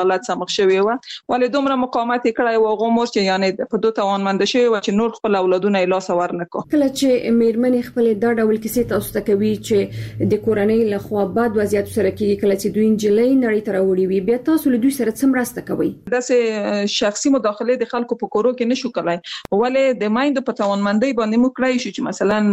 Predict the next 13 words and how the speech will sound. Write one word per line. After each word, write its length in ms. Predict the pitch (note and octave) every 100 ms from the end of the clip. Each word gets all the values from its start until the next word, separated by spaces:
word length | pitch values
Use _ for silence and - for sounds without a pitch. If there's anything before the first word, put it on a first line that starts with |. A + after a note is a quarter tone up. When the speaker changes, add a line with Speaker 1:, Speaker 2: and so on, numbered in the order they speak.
| G3
Speaker 1:
میندې 320 | G#3 G3 G3 F#3 F#3+
توانمندې 600 | F3 F3+ F#3+ G3+ F#3+ F#3 -
کو، 100 | F3+ F3
آګاهي 380 | E3+ E3+ F3+ G#3 G#3+
ورکو 300 | G3 G3+ A3+
په 100 | F#3+
دو 80 | F#3+
کې 200 | F3+ F3+ E3
چې 80 | F3 F3
مثلاً 300 | F3 F3 F3+ F3+
چې 80 | F3+ F3 - - -
لکه 200 | G3+ G3+
چې 120 | G3